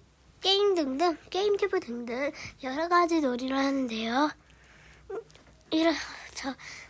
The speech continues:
아, 그, 그, 그리고 저, 치온이와 저는 일사천 관계로 친한데요. 숲-, 액도와는 육천 관계로,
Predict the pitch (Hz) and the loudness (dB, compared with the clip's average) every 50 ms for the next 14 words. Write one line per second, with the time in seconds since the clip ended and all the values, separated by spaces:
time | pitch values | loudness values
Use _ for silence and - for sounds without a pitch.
0 | - - 330 311 277 254 247 - - - 277 285 294 294 294 294 285 294 285 269 | -4 0 0 0 0 -2 -12 -14 -10 -6 -4 -4 -4 -4 -4 -6 -6 -6 -8 -8
1 | - - 277 - - - - - - - - - - - - - - - - - | -12 -14 -14 -14 -14 -18 -18 -20 -20 -20 -20 -20 -20 -20 -20 -20 -20 -20 -18 -10
2 | - - 302 294 339 330 302 - 285 277 277 311 311 302 269 240 - - - - | -6 -4 -2 -2 -2 -2 -2 -2 0 0 0 2 4 2 2 2 -2 -10 -18 -20
3 | - - - - - - - - - - - - - - - 285 285 294 302 302 | -20 -20 -20 -20 -20 -20 -20 -20 -20 -20 -20 -16 -10 -4 0 2 2 2 4 2
4 | 311 - - - - - - - - - - - - 466 440 - _ - - - | 2 0 -2 -8 -20 -20 -20 -20 -20 -20 -20 -20 -20 -20 -20 -20 _ -20 -20 -20
5 | - - - _ - 494 440 - - - - 370 370 359 349 339 320 311 302 294 | -20 -20 -20 _ -20 -20 -16 -8 -2 4 6 6 8 8 6 6 4 4 2 4
6 | 285 277 277 269 - - 247 247 240 254 294 349 339 311 - - - - - - | 4 4 2 2 0 -2 -2 -2 0 2 2 2 2 0 -4 -18 -20 -20 -16 -10
7 | - - - - - - - - - - - - 277 294 370 453 440 - - 440 | -10 -8 -8 -10 -12 -16 -20 -20 -20 -20 -12 -4 4 8 8 8 8 8 4 4
8 | - - - 349 359 349 311 269 240 233 226 247 247 254 269 269 - - - 359 | 4 4 4 6 6 6 6 4 2 0 0 0 0 0 0 -2 -2 0 0 2
9 | 370 392 381 359 294 262 247 247 269 320 - - - - - - - - - - | 2 4 4 4 4 2 2 2 0 -2 -2 -4 -10 -14 -12 -14 -18 -18 -18 -16
10 | - - - - - - - - - - - - - - - - - - - _ | -8 -8 -6 -2 0 0 0 0 -2 -16 -20 -20 -20 -20 -20 -20 -20 -20 -20 _
11 | - - - 415 381 - - - - - - - - 226 277 311 - - - - | -8 0 0 0 0 0 -8 -20 -20 -18 -16 -10 -4 -2 -2 -2 -2 -6 -8 0
12 | - 403 403 415 403 392 370 330 294 277 262 262 262 262 247 247 262 - - 370 | 2 4 4 4 4 4 4 4 4 4 4 2 0 0 -2 -4 -4 0 2 2
13 | 370 349 349 339 330 330 330 320 320 302 302 302 302 302 | 4 4 4 4 4 4 4 4 4 4 4 4 2 2